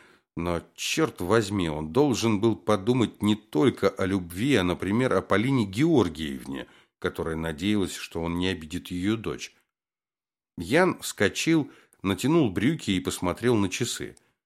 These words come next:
Надо же, всего половина пятого, а ему казалось, что прошла целая вечность.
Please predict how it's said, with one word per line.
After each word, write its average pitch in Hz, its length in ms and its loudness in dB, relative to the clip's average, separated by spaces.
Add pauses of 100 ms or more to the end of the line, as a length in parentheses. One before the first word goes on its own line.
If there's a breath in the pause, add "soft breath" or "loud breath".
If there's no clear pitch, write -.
(380)
Надо 127 360 2
же, 60 280 -6
всего 170 360 2
половина 151 460 4
пятого, 101 560 2
а 90 40 2
ему 123 280 2
казалось, 85 500 2
что - 200 -8
прошла 117 400 0
целая 92 380 -2
вечность. 69 600 -10